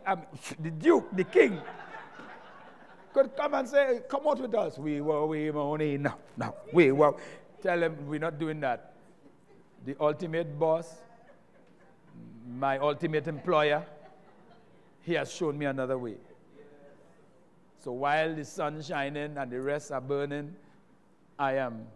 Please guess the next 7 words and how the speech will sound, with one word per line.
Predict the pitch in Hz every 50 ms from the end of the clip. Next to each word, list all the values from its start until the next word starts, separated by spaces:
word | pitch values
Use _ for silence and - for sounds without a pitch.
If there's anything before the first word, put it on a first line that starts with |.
| - - _
streaming | - - - - 160 151 139 131 120 107 92 - - - - - - - - -
live. | 113 120 127 131 131 131 127 120 113 110 107 101 98 92 - - - _ - - - _ - - - - - -
<laughs> | - - - - - - - - - - - - - - 587 679 - - - - - 659 698 - - - - - - 605 - - - - - - 679 622 - - - - - - - - - - - - - - - - - - - - - - - - - -
Live | 113 143 170 165 165 180 180 160 160 175
money | 175 156 151 160
running | 160 156 151 143 143 143 143 139
down. | 135 135 120